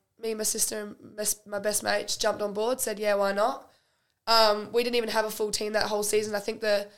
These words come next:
first time we had a full team was the grand final. <laughs> So everyone wanted to be there for that one. Um, and then, yeah, that club, um, put me in for, like, the development programs and stuff like that, and I got selected for a few of those and, like, the state train-ons and stuff because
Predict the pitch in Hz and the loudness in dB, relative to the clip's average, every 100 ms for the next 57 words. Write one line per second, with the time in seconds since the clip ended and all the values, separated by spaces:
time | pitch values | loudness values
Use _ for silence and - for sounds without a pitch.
0 | _ _ _ 226 220 220 214 214 214 208 | _ _ _ -6 -2 -2 0 0 -2 -2
1 | 208 202 214 208 214 - 208 208 208 208 | -4 -2 -4 -4 -4 0 2 2 4 4
2 | 208 240 277 - - - - - 269 254 | 4 0 -2 -6 -12 -6 0 6 8 8
3 | 226 226 240 226 220 208 214 220 214 220 | 8 6 4 2 0 -2 2 4 4 4
4 | 214 202 233 320 - _ _ _ _ - | 4 4 0 -2 -8 _ _ _ _ 4
5 | 233 233 220 214 214 - 226 220 226 214 | 8 10 8 4 -4 -4 -2 2 6 8
6 | 202 214 - 220 214 - 214 208 202 196 | 8 2 2 0 0 -6 -2 0 0 -6
7 | 196 - _ _ _ _ - _ _ _ | -10 -16 _ _ _ _ -20 _ _ _
8 | _ _ - 233 233 226 220 220 214 208 | _ _ -6 -2 0 0 -2 0 2 2
9 | 214 202 208 208 220 220 226 226 226 220 | 0 2 2 2 -2 -4 -2 0 -2 0
10 | 220 226 220 220 220 220 220 220 - 220 | -4 -4 -6 -2 0 0 -2 -12 -8 -4
11 | 208 - - 214 202 - 214 220 208 208 | -2 0 0 -2 -8 -8 -8 -4 -2 2
12 | 208 208 208 202 202 196 - 208 - 214 | 2 0 -4 -6 -6 -4 0 0 0 -2
13 | 208 208 208 208 - 202 208 - - 101 | -2 -2 -4 -4 -4 -4 -8 -10 -8 -8